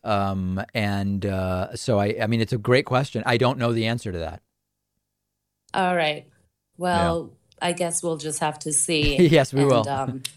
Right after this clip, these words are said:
Speaker 1: I don't thi-,
Speaker 2: yeah.
Speaker 1: I don't, but again, I don't, it's not going to happen. There's not, you know, Tr-, Trump would need twenty faithless electors or thirty-six if, uh, Joe Biden wins Georgia.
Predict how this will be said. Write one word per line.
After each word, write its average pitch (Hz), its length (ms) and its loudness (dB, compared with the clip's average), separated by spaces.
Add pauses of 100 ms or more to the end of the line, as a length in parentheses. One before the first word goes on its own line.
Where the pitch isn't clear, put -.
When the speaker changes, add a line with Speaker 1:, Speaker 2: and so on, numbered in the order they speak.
(140)
Speaker 1:
I 165 140 8
don't 240 160 8
thi-, - 20 0
Speaker 2:
yeah. 143 200 4
Speaker 1:
I 170 120 4
don't, 196 160 0
but 139 160 0
again, 143 240 -2
I 120 100 0
don't, 131 300 -2
it's 131 180 -4
not 156 160 2
going 135 200 -4
to 113 40 -6
happen. 95 400 -8
There's 123 240 -6
not, 131 180 0 (300)
you 139 80 0
know, 123 140 2
Tr-, 139 340 -2
Trump 170 300 2
would 139 120 0
need 139 320 -4
twenty 156 460 -2
faithless 123 560 -2
electors 110 640 -2 (400)
or 123 160 4
thirty-six - 1080 2 (380)
if, - 400 -2
uh, 107 240 0 (180)
Joe 131 160 6
Biden 107 360 2
wins 104 200 -6
Georgia. 95 600 -2